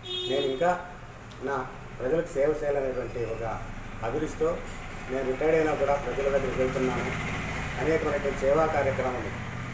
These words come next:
ప్రాథమిక పాఠశాలలో చదువుతున్నటువంటి బీద విద్యార్థులకు, ఆ, వాళ్ళకు మ-, ప-, పుస్తకాలు, పెన్నులు, తర్వాత నోట్బుక్లు ఇవన్నీ అందించే కార్యక్రమం కూడా చాలా విషయాలు చేశాను.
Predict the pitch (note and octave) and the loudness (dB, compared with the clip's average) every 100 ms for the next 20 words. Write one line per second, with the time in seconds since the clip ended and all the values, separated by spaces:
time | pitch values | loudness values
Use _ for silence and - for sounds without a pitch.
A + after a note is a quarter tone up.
0 | - - - C3+ D3 F3 - D#3 D3+ D#3+ | -8 -8 -4 0 2 2 2 2 2 2
1 | D3+ C#3 C3+ C3 C3 B2 B2 A#2 G2+ B2+ | 0 2 4 2 0 -2 -4 -4 -6 0
2 | D3+ - - - - A#2 B2 D3 C#3+ B2+ | 2 2 -2 -8 -10 -6 0 0 2 -2
3 | A2+ C#3+ F3 - - - - - - - | -2 -4 -6 -12 -18 -20 -20 -20 -20 -14
4 | C3 B2 B2 A2 - - - B2+ B2+ A#2 | -8 -8 -8 -12 -16 -10 -2 -2 -2 -6
5 | A#2 A2 - A#2 A2+ A2 B2+ - - D3+ | -6 -6 -4 -2 -2 -4 -6 -4 2 2
6 | C#3+ C#3+ - - - - - - C3+ C#3 | 2 0 -4 -14 -18 -20 -20 -6 -2 2
7 | D3+ C#3+ C#3+ - - - - - B2+ C3 | 2 0 -2 -6 -16 -18 -20 -10 -2 2
8 | B2+ B2+ A#2 A#2 - - - - B2 C3+ | 2 0 -4 -6 -10 -14 -20 -10 -2 -2
9 | - C3 C#3 C3+ B2+ B2+ B2 A#2+ C3 B2 | -2 -6 -2 2 2 0 -2 -2 -4 -4
10 | A#2 A#2 A#2 A#2+ A#2+ A#2 C3 - A2+ A#2 | -4 -6 -6 -6 -6 -4 -4 -4 -4 -4
11 | A2 B2+ A2+ - G#2 A#2+ A#2 | -6 -8 -10 -8 -8 -6 -10